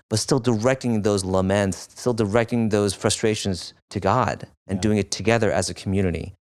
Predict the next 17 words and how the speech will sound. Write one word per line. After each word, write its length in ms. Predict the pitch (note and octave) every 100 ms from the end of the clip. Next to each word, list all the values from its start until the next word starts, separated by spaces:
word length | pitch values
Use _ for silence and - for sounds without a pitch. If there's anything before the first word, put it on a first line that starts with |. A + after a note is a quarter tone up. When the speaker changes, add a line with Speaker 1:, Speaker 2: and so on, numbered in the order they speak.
| _
Speaker 1:
And 240 | C#3 F3 F3
it 120 | E3
also 180 | D#3+ D3+
taught 240 | - C#3+
me 100 | C#3+
the 100 | B2
importance 520 | A2+ - C3 B2+ A#2+
of 300 | - G#2 G2+
the 100 | G2
role 300 | F#2+ G2+ G2+
my 120 | G2 -
family 460 | - G2 G2 B2
takes 460 | B2+ D3 - - - _ F#2+
Speaker 2:
Mm-hmm. 260 | F2+ F#2+
Speaker 1:
and 80 | G2+
the 100 | G2
role 580 | F#2 G2+ G2+ G2 G2